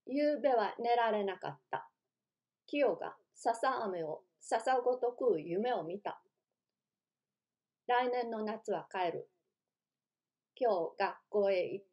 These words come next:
てみんなにあだ名をつけてやった。」校長はタヌキ、教頭は赤シャツ、英語の教師は裏なり、数学は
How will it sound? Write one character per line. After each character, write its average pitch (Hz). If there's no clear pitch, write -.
て 202
み 196
ん 180
な 185
に 185
あ 196
だ 220
名 240
を 226
つ -
け 208
て -
や 143
っ -
た。」 -
校 277
長 269
は 226
タ 208
ヌ -
キ、 -
教 208
頭 180
は 147
赤 156
シ 160
ャ 143
ツ、 -
英 285
語 269
の 254
教 240
師 175
は 170
裏 269
な 240
り、 214
数 294
学 254
は 208